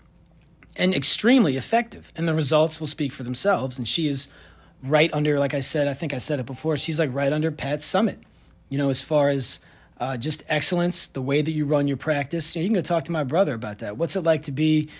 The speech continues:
in a practice with Loyola in New Orleans and then a few months later in, in a practice with Saint Joe's?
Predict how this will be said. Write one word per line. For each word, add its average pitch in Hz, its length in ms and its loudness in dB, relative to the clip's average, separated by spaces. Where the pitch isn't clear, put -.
in 147 120 -2
a 143 40 -4
practice 156 500 -2
with 139 160 -4
Loyola 156 520 4
in 143 140 0
New 139 120 0
Orleans 165 540 2
and 151 160 0
then 151 280 2
a 127 60 -6
few 170 220 0
months 151 260 0
later 160 380 2
in, 160 220 0
in 165 140 0
a 156 60 2
practice 156 480 0
with 135 120 -4
Saint 151 280 0
Joe's? 139 440 2